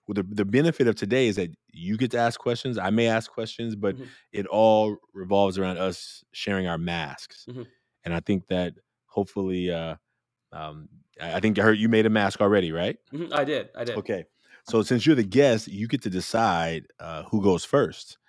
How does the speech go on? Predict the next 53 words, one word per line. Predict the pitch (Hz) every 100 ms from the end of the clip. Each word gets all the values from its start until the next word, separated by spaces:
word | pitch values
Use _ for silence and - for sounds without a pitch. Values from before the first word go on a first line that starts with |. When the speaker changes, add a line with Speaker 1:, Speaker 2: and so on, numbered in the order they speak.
| -
Speaker 2:
Mm-hmm. | 139 123 -
Speaker 1:
And, | 90 87 87 85 82 _ _ _
um, | 78 80 80 - _ _ - _ - _ _
and | 110 117
I |
think | 117 180
that | 185
as | 123 117
we | 113 104
get | 139
into | 139 131
the | 120
conversation, | - 110 101 120 117 101 90 - _
if | 110 107
you | 110 127
got | 139
a | 127
question | - 135 135
that | 127
comes | 139 131
up, | 131 165 - -
just, | 139 -
just | 120
ask, | 131 - - _
right? | - 101 113
I | 104
think, | 113 107
uh, | 95
the, | 95 - _ -
the |
goal | 98 117 139
is | 123
for | 110
us | 104
to | -
begin | 92 85 95 90 87 82
kinda | 104 90
getting | 90 87
to | 90
know | 92
each | 90 90
other | 85
better, | 78 90 90 87 87 _ _ _ 135
Speaker 2:
Mm-hmm. | 117
Speaker 1:
um, | 80 78
but | 95
also | 98 98 101 92 87 _ _ _
learning | 80 110 165
about | 104 80
each | 78 80
other. | 71 76
I |
think | 82 90 -